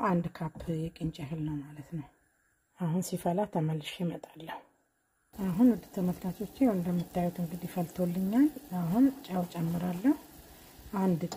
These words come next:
ቴብል ስፑን ነው የጨመርኩት። ትንሽ ለቴስቱ ኮረሪማ ግማሽ ማንኪያ ጨምራለሁ። አሁን ይሄንን አዋህድና ከዛ በኋላ አሁን እንደዚህ ካዋወርክን በኋላ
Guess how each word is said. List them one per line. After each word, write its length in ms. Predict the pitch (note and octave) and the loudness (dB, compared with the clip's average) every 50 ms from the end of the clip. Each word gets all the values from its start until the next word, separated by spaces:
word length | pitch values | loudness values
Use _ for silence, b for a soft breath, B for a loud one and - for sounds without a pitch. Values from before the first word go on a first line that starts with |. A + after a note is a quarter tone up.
| - - | -10 -12
ቴብል 360 | - - - F#3 F3+ F3 E3 - | -4 0 2 2 2 2 0 -4
ስፑን 340 | - - - - A#3 A3 G3 | -10 -16 -6 -2 0 0 2
ነው 120 | F#3 F3 | 2 4
የጨመርኩት። 720 | - - - F3+ E3+ E3+ E3+ E3+ - - - C4 C4+ C4+ - - - - - - - - - - - - - - - | 2 2 2 0 -2 -2 -2 -4 -6 -4 0 0 0 0 -2 -10 -20 -20 -20 -20 -20 -20 -20 -20 -20 -20 -18 0 6
ትንሽ 220 | D4 D#4 C4+ - - - | 10 10 10 10 6 2
ለቴስቱ 480 | F3 F3+ F3 - - F3+ E3+ - - - - | 0 0 0 0 -2 -4 -4 -6 -8 -18 -10
ኮረሪማ 460 | - - F#3 F3 F3 E3 F3 E3+ E3+ F3 E3+ | -2 2 4 4 4 4 2 2 2 2 0
ግማሽ 400 | D#3+ - E3+ E3 D#3+ D#3+ D#3 C3 - | 0 0 2 2 2 2 0 -2 -4
ማንኪያ 360 | - F3 D#3+ D#3 D3+ - F3 E3+ | -2 -2 -2 -2 -2 -4 -6 -6
ጨምራለሁ። 600 | - E3+ E3+ E3+ E3+ F3 F#3 F3+ F3+ G3+ B3+ D#4+ - - - - - - - - - - - - - - - - - | -4 -4 -4 -2 -2 -2 -2 -2 0 2 2 2 2 -2 -12 -20 -20 -20 -20 -20 -20 -20 -20 -20 -20 -20 -18 -10 -6
አሁን 200 | F3 E3 E3+ E3+ | -2 0 0 0
ይሄንን 420 | D#3 D3+ E3+ F3 E3+ F3 F3 F3 | 2 2 2 2 2 2 2 2
አዋህድና 640 | F3 F3 E3 D#3+ F3 D#3+ D#3 F#3 D#3 F3 F3+ G3+ A3+ C#4 E4 - - - - - - | 0 0 -2 -2 -4 -4 -4 -4 -2 -2 2 4 6 6 6 4 0 -8 -10 -10 -14
ከዛ 240 | - - F3+ E3 D#3 F3 E3+ | -10 -8 -6 -4 -2 0 0
በኋላ 320 | D#3+ D#3+ E3+ F3+ F3+ G3+ B3 D4 D#4+ - - - - - - - - - - - - - - - - - - - - - - - - - - - - - - - - - - - - - - - - - - - - - - - - - - - - - - - - - - - - - - - - - - - | 0 0 0 0 2 4 6 6 6 4 2 0 0 0 -4 -12 -18 -6 -2 -2 -2 0 0 -2 -2 -2 -6 -14 -16 -16 -8 -6 -6 -6 -6 -8 -14 -18 -20 -20 -20 -20 -20 -20 -20 -20 -14 -12 -12 -12 -10 -12 -14 -16 -18 -20 -20 -20 -10 -8 -6 -6 -6 -6 -10 -14 -18 -20 -20 -20 -20 -20 -20 -20 -10 -4
አሁን 180 | F#3+ F#3 F#3 G3 | -2 0 2 4
እንደዚህ 320 | F#3 F3 F3 E3 D#3+ F3 | 4 4 2 2 0 -2
ካዋወርክን 640 | - F#3 E3+ E3 E3 F3+ F3 F3 F3 - - - F3+ E3+ | 0 0 0 2 2 2 2 2 2 -2 -4 -2 -2 -2
በኋላ 280 | D#3+ D#3 F3 F#3 G3+ | -2 -2 -2 0 2